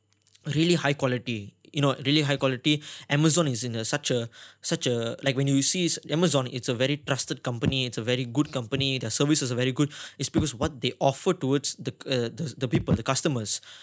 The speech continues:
is genuinely, they're genuinely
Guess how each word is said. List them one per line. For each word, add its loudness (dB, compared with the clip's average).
is 2
genuinely, 0
they're 2
genuinely 2